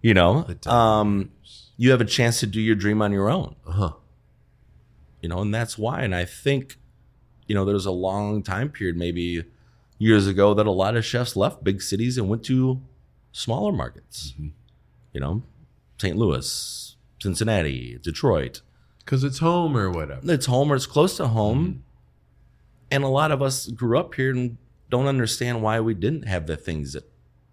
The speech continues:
Speaker 1: we're trying to do now.
Speaker 2: Yeah.
Speaker 1: You know, why couldn't we have a nice restaurant? The Midwest is the best in agriculture and beef and all these types of things. You know, we top California and other states. Why don't we have the same caliber restaurants?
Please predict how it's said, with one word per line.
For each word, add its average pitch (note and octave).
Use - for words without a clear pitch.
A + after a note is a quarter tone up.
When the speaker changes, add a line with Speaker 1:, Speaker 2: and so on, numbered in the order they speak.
Speaker 1:
we're E2+
trying D2+
to C#2
do C2+
now. A#1+
Speaker 2:
Yeah. -
Speaker 1:
You F2
know, D#2+
why F2
couldn't C3+
we C3+
have C#2+
a -
nice E2+
restaurant? C2+
The F2+
Midwest F2+
is F2
the G2
best F2
in D#2
agriculture F2
and C#2
beef G2
and D2+
all E2+
these E2
types -
of D#2+
things. G#2+
You E2+
know, D#2+
we F#2
top G2
California A2
and A2+
other E3+
states. -
Why D#2+
don't F#2
we G2
have G2+
the -
same F#2+
caliber G#2+
restaurants? -